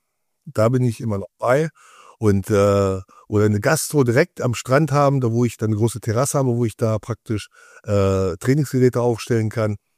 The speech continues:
Dass praktisch das so ist wie in, äh, in den U S A, am, am Muscle Beach. Also sowas, das ist immer noch mein Traum, da möchte ich eigentlich noch hin.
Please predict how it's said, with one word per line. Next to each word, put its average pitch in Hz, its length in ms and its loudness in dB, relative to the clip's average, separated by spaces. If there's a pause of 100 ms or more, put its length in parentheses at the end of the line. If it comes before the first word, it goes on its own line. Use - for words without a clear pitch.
(180)
Dass 104 200 -8
praktisch 123 340 -4
das 117 160 0
so 120 160 2
ist 120 200 0
wie 113 200 0
in, 98 220 -2
äh, 98 240 0
in 92 80 -6
den 92 160 -4
U 95 100 -6
S 92 140 -6
A, 127 280 0 (500)
am, 101 200 -2
am 101 180 -6
Muscle 123 380 2
Beach. 127 400 -2 (560)
Also 110 260 2
sowas, 143 380 4
das 131 140 -2
ist 117 60 -8
immer 131 200 2
noch 117 100 0
mein 110 180 0
Traum, 117 280 2
da 117 160 4
möchte 131 260 0
ich 107 80 -8
eigentlich 110 240 -2
noch 98 200 -6
hin. 85 200 -6